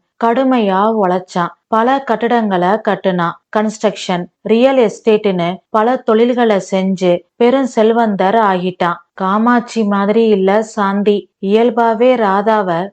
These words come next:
சாந்திக்கு ரொம்ப பிடிக்கும். இன்னும் சொல்ல போனா சாந்திக்கு ராதா மேல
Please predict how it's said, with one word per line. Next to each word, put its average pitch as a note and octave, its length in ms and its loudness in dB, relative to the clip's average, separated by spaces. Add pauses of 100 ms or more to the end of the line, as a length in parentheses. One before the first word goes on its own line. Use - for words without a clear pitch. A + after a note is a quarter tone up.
(120)
சாந்திக்கு A#3 720 0
ரொம்ப G#3+ 380 0
பிடிக்கும். F#3 540 -4 (120)
இன்னும் G#3+ 480 0
சொல்ல G3+ 280 2
போனா F#3+ 360 -2 (320)
சாந்திக்கு G#3 760 0
ராதா G#3+ 500 0
மேல F#3+ 300 -2